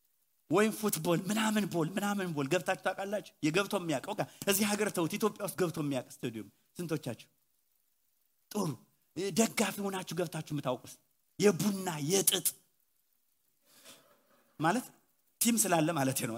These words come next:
ልክ አይደለም? ኤሊ ተሳሳትኩ እንዴ?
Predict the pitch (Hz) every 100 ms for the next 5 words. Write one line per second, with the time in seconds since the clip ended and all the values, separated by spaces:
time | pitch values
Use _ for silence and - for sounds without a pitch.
0 | 135 160 226 214 359 269 185 - _ _
1 | _ _ _ _ 156 156 151 156 156 170
2 | 135 110